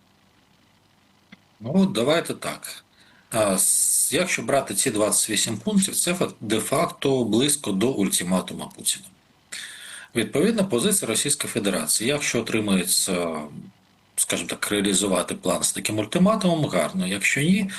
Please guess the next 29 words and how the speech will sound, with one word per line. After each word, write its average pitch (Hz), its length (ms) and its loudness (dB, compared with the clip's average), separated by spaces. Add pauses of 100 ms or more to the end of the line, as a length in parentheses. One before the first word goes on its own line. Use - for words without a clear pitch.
(440)
а, 104 240 2
ну, 151 400 4 (320)
війна 104 320 2
продовжиться. - 680 -2
Тому 147 220 2
в 139 80 4
даному 143 420 2
випадку 127 520 0
є 101 260 2
певна 85 320 -6
спроба 90 380 -2
зближення. 180 720 2 (320)
Сполучені 143 540 2
Штати, 95 400 0
вони 101 240 0
поспішають, - 840 0
їм 95 100 -6
потрібна, - 580 -2 (800)
а, 135 60 0
потрібен 113 440 0
початок 120 480 0
процесу 104 540 0
до 98 220 2
зустрічі 92 520 0
Трампа 98 320 0
та 156 180 -2
Сі, 240 280 2
тому 185 920 4 (140)
ц-, - 500 0